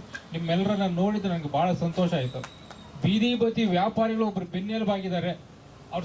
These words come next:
ಸಮಸ್ಯೆಗಳಿಗೆ, ಅವ್ರ ಕಷ್ಟಗಳಿಗೆ ಒಬ್ರು ಬೆನ್ನೆಲುಬಾಗಿ ಒಬ್ಬ ನಾಯಕ ನಿಂತಿದ್ದಾನೆ ಅಂದ್ರೆ ಅದು ಊಡಿ ಚಿನ್ನೆ ಅಂತ ಹೇಳೋದಕ್ಕೆ ನಂಗೆ ಭಾಳ ಹೆಮ್ಮೆ ಆಗ್ತಾ ಇದೆ. ಅವ್ರಿಗೆ ಇನ್ನೊಂದ್ಸರಿ ಜೋರಾಗಿ ಚಪ್ಪಾಳೆ ಅಂತ. ಮತ್ತೆ ಇನ್ನೊಂದು ವಿಚಾರ,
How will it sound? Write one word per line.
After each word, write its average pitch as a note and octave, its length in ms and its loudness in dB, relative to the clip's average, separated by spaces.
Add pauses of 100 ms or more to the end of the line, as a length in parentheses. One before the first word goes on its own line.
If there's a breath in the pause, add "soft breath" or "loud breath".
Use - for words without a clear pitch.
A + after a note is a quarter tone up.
ಸಮಸ್ಯೆಗಳಿಗೆ, G#3+ 600 0
ಅವ್ರ G3+ 200 0
ಕಷ್ಟಗಳಿಗೆ G#3+ 500 -2
ಒಬ್ರು F#3 480 -2
ಬೆನ್ನೆಲುಬಾಗಿ G3+ 520 0
ಒಬ್ಬ F3 260 0
ನಾಯಕ E3 400 -2
ನಿಂತಿದ್ದಾನೆ F#3 500 -2
ಅಂದ್ರೆ D#3+ 400 -2 (240)
ಅದು D#3 140 -2
ಊಡಿ F#3+ 300 0
ಚಿನ್ನೆ F#3+ 260 -4
ಅಂತ F3 240 0
ಹೇಳೋದಕ್ಕೆ F3+ 360 0
ನಂಗೆ D#3 180 -4
ಭಾಳ D#3+ 220 0
ಹೆಮ್ಮೆ D#3+ 360 -2
ಆಗ್ತಾ D3+ 240 -2
ಇದೆ. D#3+ 120 -2
ಅವ್ರಿಗೆ D3+ 520 -6
ಇನ್ನೊಂದ್ಸರಿ E3 500 0
ಜೋರಾಗಿ F3 380 2
ಚಪ್ಪಾಳೆ D3 300 -4
ಅಂತ. C3 200 -4 (2250)
ಮತ್ತೆ G3 160 -6
ಇನ್ನೊಂದು A3+ 220 2
ವಿಚಾರ, G#3 280 0